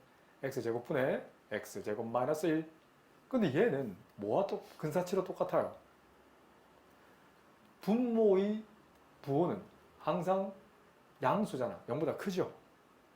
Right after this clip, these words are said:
그래서 이건 근사치로 분자, 아하, 분자의 부호만 결정하시면 돼요. 그래서 X 플러스 일, X 마이너스 일.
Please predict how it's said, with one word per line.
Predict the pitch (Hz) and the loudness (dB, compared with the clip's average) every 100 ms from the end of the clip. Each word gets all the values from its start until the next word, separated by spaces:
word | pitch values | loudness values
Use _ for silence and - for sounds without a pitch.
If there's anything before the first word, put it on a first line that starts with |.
| - _ - _ - | -20 _ -20 _ -6
그래서 | - 190 | 2 4
이건 | 196 180 | 4 0
근사치로 | 131 131 170 - 151 - | -4 -2 -2 0 -2 -2
분자, | 180 208 190 160 160 - - - | 0 0 2 2 0 0 -10 -12
아하, | 107 117 190 202 107 90 - - - - - - | -8 -2 0 0 -4 -8 -18 -20 -20 -20 -20 -4
분자의 | 196 220 208 175 208 190 - | 2 2 4 4 6 4 2
부호만 | 123 127 131 139 190 | 0 0 2 0 0
결정하시면 | 127 113 117 107 107 135 170 | -4 -2 -4 -4 -6 -6 -6
돼요. | 104 87 - - - - - - | -8 -8 -12 -20 -20 -20 -20 -16
그래서 | 123 117 | -8 -6
X | 117 - | -6 -8
플러스 | - 113 139 | -6 -4 0
일, | 156 190 - - - | 0 0 -2 -16 -10
X | 117 - 202 | -10 -6 2
마이너스 | 196 202 - | 4 4 4
일. | 180 | 2